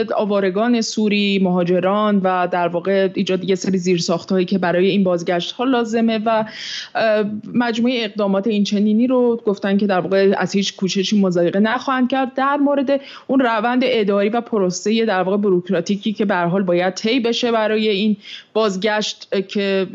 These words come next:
شامل این هستش که یک مجموعه‌ای از هیئت‌های سوری باید در نشست‌های مختلف شوراهای اتحادیهٔ عرب در واقع شرکت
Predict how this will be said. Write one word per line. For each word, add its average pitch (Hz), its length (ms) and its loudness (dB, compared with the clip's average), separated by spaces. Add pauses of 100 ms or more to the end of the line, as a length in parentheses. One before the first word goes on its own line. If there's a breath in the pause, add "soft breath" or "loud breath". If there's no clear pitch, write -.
(120)
شامل 190 340 0
این 208 220 2
هستش 196 300 -2
که 208 80 -2
یک 202 200 2
مجموعه‌ای 185 520 0
از 202 160 -4 (280 loud breath)
هیئت‌های 202 920 0 (240)
سوری 202 680 0
باید 196 400 2
در 190 120 -2
نشست‌های 185 540 -2
مختلف 190 760 0
شوراهای 180 600 0
اتحادیهٔ 208 420 0
عرب 208 320 -2
در 202 160 0
واقع 190 140 -2
شرکت 220 540 -4